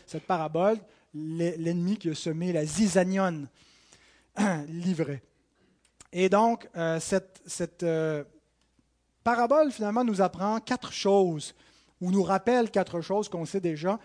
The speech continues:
sur le mal dans le monde. D'abord, comment le mal est entré dans le monde. Et le verset vingt-huit, dans nos versions, on a,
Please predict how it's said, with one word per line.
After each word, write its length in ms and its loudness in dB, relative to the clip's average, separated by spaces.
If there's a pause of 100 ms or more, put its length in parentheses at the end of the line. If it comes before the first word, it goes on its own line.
(320)
sur 640 0
le 220 0
mal 340 2
dans 140 -2
le 100 -2
monde. 240 -6
D'abord, 420 6
comment 240 4
le 120 2
mal 240 2
est 100 -2
entré 240 -2
dans 140 0
le 100 0
monde. 420 -2 (1600)
Et 200 0
le 100 -2
verset 300 4
vingt-huit, 400 2 (300)
dans 180 2
nos 120 4
versions, 360 2
on 100 2
a, 60 2